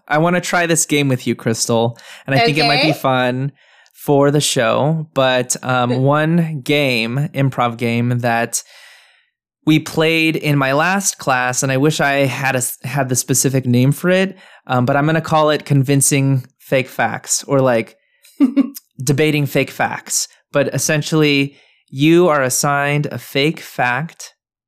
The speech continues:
Speaker 1: and your role or your job as the improv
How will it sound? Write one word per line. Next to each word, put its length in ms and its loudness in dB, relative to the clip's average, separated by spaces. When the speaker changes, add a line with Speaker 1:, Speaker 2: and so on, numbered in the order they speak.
Speaker 1:
and 540 0
your 680 2
role 480 2
or 140 2
your 160 2
job 340 0
as 200 -2
the 120 -2
improv 840 0